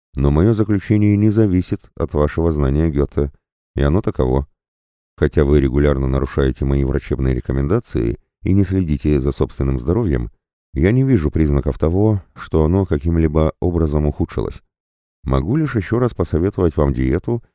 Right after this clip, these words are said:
и ряд физкультурных упражнений, или, если желаете, прописать легкое успокоительное». «Благодарю вас, доктор»,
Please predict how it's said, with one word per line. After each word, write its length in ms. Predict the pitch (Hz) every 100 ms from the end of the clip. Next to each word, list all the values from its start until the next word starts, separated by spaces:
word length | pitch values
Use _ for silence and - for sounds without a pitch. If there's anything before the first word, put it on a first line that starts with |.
| -
и 140 | 65 69
ряд 220 | 76 -
физкультурных 720 | - - 95 - 73 90 -
упражнений, 640 | - 85 67 67 65 67 - _ _ -
или, 220 | 90 107
если 360 | 123 110 107 98
желаете, 560 | 82 87 92 90 - 82
прописать 540 | 80 - 76 104 - -
легкое 460 | 73 92 - 80
успокоительное». 800 | 71 - - 64 - 62 62 62 - _ _ _ _ _ _
«Благодарю 720 | 58 64 78 82 90 92 76
вас, 180 | 65 65
доктор», 480 | 60 69 - 64